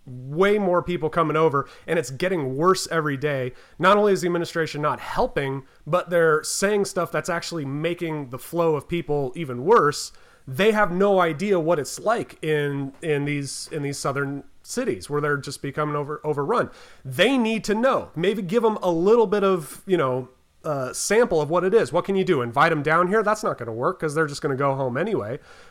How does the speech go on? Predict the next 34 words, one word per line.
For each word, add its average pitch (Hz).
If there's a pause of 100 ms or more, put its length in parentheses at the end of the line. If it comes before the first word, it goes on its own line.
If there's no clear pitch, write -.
So 170
we 175
loaded, 170
what, 127
fifty, 180
forty-nine 170
people 175
to 170
Martha's 160
Vineyard, 170
and 135
now 160
they're 156
suddenly, 160
they 165
were 147
out 151
within 147
twenty-four 147
hours, 135
like, 127
in 147
a 139
bus, 135
sending 135
'em 127
back 127
within 127
twenty-four 131
hours. 131
And 135
it 147
was 139
like, 147